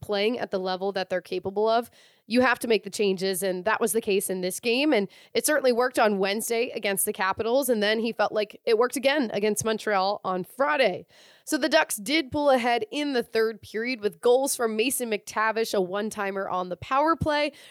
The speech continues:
and then also on the power play, once again, Jakob Silfverberg netting a goal too. So if you look at the chances on the power play in that game, the Ducks went two for three, capitalizing from both units, which is really great to see.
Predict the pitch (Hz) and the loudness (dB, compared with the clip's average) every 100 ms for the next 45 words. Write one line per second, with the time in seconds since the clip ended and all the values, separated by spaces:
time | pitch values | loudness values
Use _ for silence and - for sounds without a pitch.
0 | - 262 294 359 480 440 285 208 - 285 | -4 4 6 6 4 4 4 2 0 2
1 | 381 381 302 302 311 302 294 285 220 254 | 2 0 0 0 -2 0 0 0 0 -2
2 | 302 311 247 269 277 247 254 285 220 - | -2 -2 -2 0 0 0 -2 -2 -6 -4
3 | 330 359 285 233 220 220 - - _ 233 | -4 -4 -2 2 2 0 -6 -20 _ 0
4 | 247 254 247 226 202 202 208 - 233 247 | 2 2 0 -2 0 -2 -2 -2 -4 -4
5 | - 233 214 202 220 285 - - _ _ | 0 2 2 0 -2 -2 -2 -8 _ _
6 | 240 240 226 - 269 240 - 240 - 226 | 0 0 -2 0 0 0 -2 -6 -4 0
7 | 233 220 202 214 214 214 208 202 196 196 | 0 0 -2 -2 -2 0 -2 -2 -4 -2
8 | 269 - 220 226 202 196 202 - 202 - | -2 -2 0 0 0 -2 -2 -2 -4 -4
9 | - 254 277 247 220 - 214 220 226 - | -2 -2 0 0 -2 -2 -6 -4 -4 -6
10 | - - 277 277 269 240 233 233 247 226 | -16 -2 0 2 2 2 2 0 -2 -2
11 | 233 226 175 214 285 381 - 202 202 247 | -2 -2 2 4 4 2 -4 -6 -2 0
12 | 233 - 214 220 190 208 226 214 190 190 | 0 -2 -6 -8 -8 -8 -6 -4 -4 -4
13 | - 175 - 196 185 190 | -8 -8 -6 -6 -6 -8